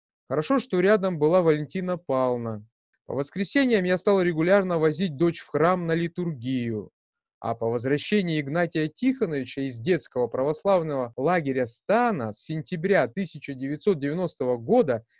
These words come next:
я стал посещать занятия по изучению Библии в святоотеческом толковании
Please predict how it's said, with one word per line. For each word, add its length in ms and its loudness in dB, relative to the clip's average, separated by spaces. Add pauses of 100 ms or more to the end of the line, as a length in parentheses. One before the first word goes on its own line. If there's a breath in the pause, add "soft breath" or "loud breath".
(160)
я 200 4
стал 300 2
посещать 520 -2
занятия 640 0
по 200 0
изучению 580 -4
Библии 680 -6 (540)
в 60 -20
святоотеческом 1080 0
толковании 920 0